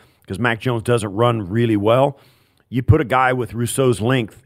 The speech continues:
in, right in front of him instead of on the edge, and, and all of a sudden he's trying to throw around a tree. Um, it's just one more problem,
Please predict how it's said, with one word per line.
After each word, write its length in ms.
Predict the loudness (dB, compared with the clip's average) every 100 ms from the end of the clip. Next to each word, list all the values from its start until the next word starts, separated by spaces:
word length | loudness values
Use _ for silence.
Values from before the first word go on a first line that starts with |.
| -12
in, 180 | -12 -2
right 220 | 0 0
in 60 | -2
front 260 | -6 -4 -2
of 80 |
him 80 | -4
instead 260 | -6 -2 0
of 60 | 2
on 120 | 0
the 180 | 0 2
edge, 220 | 2 2
and, 180 | -4 -8
and 120 | -4 2
all 120 | 2
of 60 |
a 60 | 0
sudden 300 | 0 0 0
he's 180 | -4 -6
trying 180 | -2 -2
to 80 | -2
throw 220 | 0 0
around 320 | 2 0 -2
a 20 |
tree. 400 | -6 -2 -2 -2 -8 -20 -20 _ _ _ -4
Um, 400 | 0 0 -2 -8 _ -20 -14 -4
it's 140 | -4
just 220 | -4 -6
one 220 | 0 0 2
more 240 | 2 0
problem, 560 | 0 2 2 0 -6